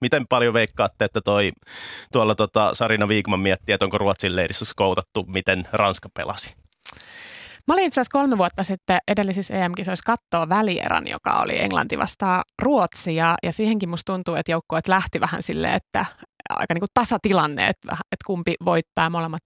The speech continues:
Speaker 2: pelannut aika hyvin, mut Englanti pyyhki kyllä Ruotsilla siinä pelissä lattiaa. Päättyiköhän se, nyt saattaa olla, että muistan väärin, mut kolme nolla tai, tai jotain sinne päin. Ää, ja lopulta Ruotsilla ei ollut siis mitään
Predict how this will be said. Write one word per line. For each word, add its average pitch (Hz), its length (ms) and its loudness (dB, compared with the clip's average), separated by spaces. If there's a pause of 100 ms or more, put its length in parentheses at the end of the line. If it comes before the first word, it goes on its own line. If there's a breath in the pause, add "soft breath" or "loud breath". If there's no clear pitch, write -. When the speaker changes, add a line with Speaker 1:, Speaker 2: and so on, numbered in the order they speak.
Speaker 2:
pelannut 165 380 0
aika - 200 -12 (120)
hyvin, 220 460 2 (800 loud breath)
mut 185 120 0 (100)
Englanti 185 460 2
pyyhki 170 420 0 (320)
kyllä 165 220 0
Ruotsilla - 420 -2
siinä - 240 -4
pelissä - 260 -2
lattiaa. - 560 -2 (180)
Päättyiköhän 190 480 -4
se, - 120 -4 (580)
nyt 185 120 -14 (240)
saattaa - 320 -2
olla, 175 120 4
että 180 120 -4
muistan 175 240 0
väärin, 175 260 2
mut 170 80 -4
kolme 170 300 2
nolla 175 300 0
tai, - 240 0 (200)
tai 208 140 -4
jotain 214 320 2
sinne 185 240 0 (120)
päin. 196 260 2 (920 loud breath)
Ää, 170 440 6
ja 180 140 4
lopulta 175 280 2
Ruotsilla 170 420 2
ei 101 120 2
ollut 190 140 0
siis - 140 -4
mitään 156 360 2